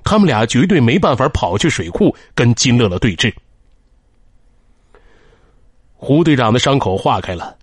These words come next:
疼得一直咬牙，不等我们再质疑，他就一个人先回赌场换衣服了。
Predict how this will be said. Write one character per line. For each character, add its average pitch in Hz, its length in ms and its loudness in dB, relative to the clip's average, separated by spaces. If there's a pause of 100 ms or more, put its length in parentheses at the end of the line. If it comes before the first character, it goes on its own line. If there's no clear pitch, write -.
(160)
疼 127 180 2
得 147 80 2
一 127 180 0
直 117 200 0
咬 85 200 -2
牙， 85 240 -8 (400)
不 214 120 2
等 185 140 2
我 139 100 4
们 117 120 2
再 147 180 0
质 180 200 2
疑， 101 160 -6 (120)
他 - 120 -2
就 156 140 0
一 113 260 0
个 143 100 0
人 107 160 2 (180)
先 131 260 0
回 117 180 -2
赌 113 200 0
场 95 360 -2 (120)
换 92 360 -4
衣 104 160 -2
服 101 120 -6
了。 - 100 -14